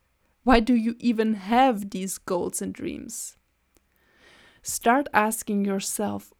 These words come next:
why you are living the way you do, and you might find the truth beyond the obvious reasons. Once you really know your true motivations, you can make shifts and changes to your behavior that will help you see your truth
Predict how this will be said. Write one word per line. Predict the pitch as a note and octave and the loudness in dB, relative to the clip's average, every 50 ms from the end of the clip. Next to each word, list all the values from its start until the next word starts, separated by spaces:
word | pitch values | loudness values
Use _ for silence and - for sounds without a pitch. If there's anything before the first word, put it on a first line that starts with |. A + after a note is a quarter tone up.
| _ | _
why | _ G#3 G3 G3+ G3 G3 G#3+ A3 A3+ G#3+ G#3 - - - | _ -8 0 2 2 4 4 4 4 2 2 0 -2 -6
you | - G3 G#3 - | -6 -4 -2 -2
are | - G3 G3 | 0 0 0
living | G3+ G3+ G3+ G#3 G3+ A#3 A#3 A3+ G#3+ | 2 2 2 2 2 2 2 2 2
the | A3 G3+ | 2 0
way | F#3+ G3 F#3+ F#3+ | 2 2 0 0
you | F#3+ F#3+ G3 F#3+ | 0 -2 -4 -6
do, | F3 - G3 F#3+ F#3 F#3+ - - - - _ _ _ _ _ _ - | -4 -4 -6 -4 -4 -4 -6 -8 -10 -14 _ _ _ _ _ _ -6
and | G3+ G3 - | -4 0 2
you | A3+ | 2
might | G#3+ G#3 G#3 A3 A#3+ C#4 D4 - | 4 4 4 2 2 0 -2 -4
find | - - - A#3 G#3 G#3 G3+ G3+ | -10 -4 -2 -2 0 0 -2 -2
the | G#3 G3 | -4 -8
truth | G3+ - - - A3+ G#3 G3 G3 G3+ - _ _ - | -8 -8 -6 -4 -2 0 0 -2 -4 -6 _ _ -12
beyond | G3+ G#3+ G3+ A3 G#3 G3+ A3+ G#3 | -6 -2 0 2 2 2 2 2
the | B3 - | 0 2
obvious | - G3 F#3+ G3 - G3 G3 G3 - - G3+ | 2 2 0 0 -2 -2 -2 -2 -2 -6 -4
reasons. | G3+ G#3 G3+ G3+ G3 - - - - - - - - - - _ _ _ _ _ _ _ _ _ _ _ _ _ _ - _ - | -2 -2 -2 -2 -4 -6 -8 -8 -8 -10 -10 -10 -10 -10 -14 _ _ _ _ _ _ _ _ _ _ _ _ _ _ -20 _ 0
Once | G#3+ A3+ A#3 A#3 - - | 2 2 2 2 2 2
you | B3+ A#3+ | 2 2
really | A#3 C4+ D4 F4+ F#4 D#4+ | 2 2 2 4 6 6
know | C4+ A#3+ A3+ G#3+ A3 A3+ A#3 A3+ A3+ | 6 6 6 4 4 4 4 4 4
your | A3 G#3+ G#3+ G3+ | 2 2 0 0
true | G3+ - - - C4+ C#4 | 0 -4 -6 -2 0 2
motivations, | C#4+ C#4 C4+ A#3 A3+ G#3+ - - F#3+ F#3+ G#3 G3+ - - F#3+ F#3+ F#3 - - G#3 | 2 2 2 2 0 -2 -2 0 0 0 0 -2 -4 -6 -6 -6 -8 -8 -8 -8
you | G3+ | -8
can | - A3 A3 G#3 G#3 G#3 G#3 | -4 -4 -2 0 0 0 0
make | G#3+ A3 A#3+ A#3 - | 0 0 -2 -2 -6
shifts | - - - - A3+ G#3+ G#3 G#3 - - - - | -10 -12 -2 0 0 0 0 -2 -10 -14 -12 -8
and | - G3 F#3+ | -6 -6 -6
changes | - - - G3+ G3+ G3+ G3+ - G3 - - | -4 -4 -2 0 0 -2 -2 -4 -8 -10 -8
to | - - G3+ | -6 -6 -2
your | F#3+ G3+ F#3+ | -2 -2 -2
behavior | F#3 G#3+ G3+ F#3 G3 G#3 G3+ G3+ G3+ G3 G3 F#3 F3+ F3+ | 0 -2 -4 -2 -2 -2 -2 -2 -2 -2 -2 -4 -2 -2
that | F#3 F#3 F#3 - _ | -4 -6 -8 -4 _
will | G3 G3+ | -4 -4
help | G3+ G3+ G#3+ G#3+ G#3+ G#3+ - G#3 | -4 -4 -6 -6 -6 -6 -6 -6
you | G3+ G3+ | -6 -6
see | - - - - A#3 | -6 -8 -8 -4 -2
your | C4 C#4 C4+ B3+ | -2 0 -2 -2
truth | B3+ - - G#3+ G3 G3 G3+ G3+ - | -6 -6 -4 -2 -2 -2 -4 -6 -14